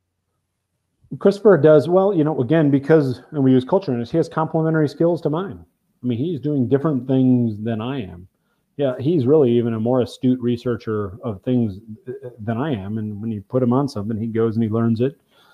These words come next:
Um, he's blends flavors. He's a self-taught chef. He worked in restaurants for a long time. Uh, he can blend flavors really, really well. He, more than anything, again, because Christopher spent a fair amount of time operationally in restaurants,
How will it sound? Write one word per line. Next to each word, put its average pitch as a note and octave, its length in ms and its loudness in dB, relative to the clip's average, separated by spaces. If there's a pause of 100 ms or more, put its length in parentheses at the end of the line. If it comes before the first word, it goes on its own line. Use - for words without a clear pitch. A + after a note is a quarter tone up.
(240)
Um, A2 460 -2 (180)
he's B2 280 4
blends B2 720 2
flavors. C#3 560 6
He's C3+ 160 2
a A#2 60 -2
self-taught C3 560 0
chef. C3+ 320 -4
He B2 60 -4
worked A#2 220 -6
in A#2 80 -8
restaurants A2+ 360 -6
for - 100 -16
a - 20 -14
long A2 200 -12
time. C#3+ 320 -10 (340)
Uh, B2+ 180 -4
he C#3+ 100 -2
can B2+ 180 4
blend C#3 340 6
flavors C#3+ 400 6 (160)
really, C#3+ 240 6
really D3 240 8
well. D3 320 4
He, C3 320 0 (440)
more F3+ 240 -6
than C#3+ 120 -4
anything, D3+ 340 -4
again, B2+ 220 -6
because A#2+ 240 -6
Christopher E3+ 280 -8
spent B2+ 220 -6
a A#2 60 -4
fair C#3 120 -4
amount B2+ 200 -2
of G#2 80 -12
time A#2+ 260 -6
operationally A#2+ 640 -4
in G#2 80 -6
restaurants, A#2+ 420 -6